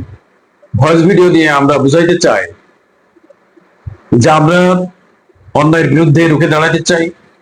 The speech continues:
মুসলিমদের যে দায়িত্ব, মুসলিমরা যেই জন্য এই পৃথিবীতে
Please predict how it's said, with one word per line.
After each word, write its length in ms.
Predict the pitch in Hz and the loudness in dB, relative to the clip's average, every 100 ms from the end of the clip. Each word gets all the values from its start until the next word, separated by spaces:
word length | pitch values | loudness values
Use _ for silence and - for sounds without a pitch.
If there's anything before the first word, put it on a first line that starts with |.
| _ _ 123 | _ _ -2
মুসলিমদের 560 | 151 - 190 180 180 | -2 0 0 2 2
যে 240 | 156 175 123 | 0 0 0
দায়িত্ব, 520 | 139 151 - 135 110 | -2 -4 -4 -2 0
মুসলিমরা 640 | 110 127 170 160 156 143 | -2 0 0 0 0 0
যেই 220 | 127 165 | 0 0
জন্য 400 | 165 185 170 107 82 _ _ _ _ _ _ _ _ _ _ _ | 0 2 0 -2 -6 _ _ _ _ _ _ _ _ _ _ _
এই 80 | 139 | -4
পৃথিবীতে 680 | 120 170 185 180 180 120 - | -2 0 0 0 0 -2 -4